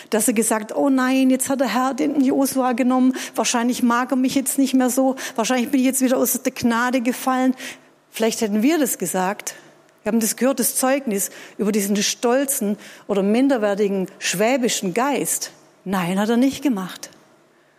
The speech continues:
Sondern er wusste, der Herr hat mich nicht vergessen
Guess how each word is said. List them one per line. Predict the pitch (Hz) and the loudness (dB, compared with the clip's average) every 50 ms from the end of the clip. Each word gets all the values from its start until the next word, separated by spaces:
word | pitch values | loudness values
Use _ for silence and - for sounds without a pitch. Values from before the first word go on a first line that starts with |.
| _ _ _ _ _ _ _ _ _ _ _ _ _ _ _ _ _ _ _ _ _ _ _ _ _ _ _ - | _ _ _ _ _ _ _ _ _ _ _ _ _ _ _ _ _ _ _ _ _ _ _ _ _ _ _ -8
Sondern | - - 214 220 262 240 | -2 0 2 2 2 2
er | 214 202 190 180 190 | 2 0 0 0 2
wusste, | 247 294 277 - - - 208 208 214 208 - - - - - | 2 2 2 2 0 0 0 0 0 -2 -6 -12 -10 -4 -2
der | 208 190 175 | 0 0 0
Herr | 214 | 0
hat | 214 214 - | -2 -2 -2
mich | 214 208 - | -4 -2 0
nicht | 196 202 208 220 233 247 254 - | 2 2 4 4 2 2 0 0
vergessen | - 285 254 214 208 196 202 - - 214 214 | 0 0 0 0 0 0 0 -2 -2 -4 -4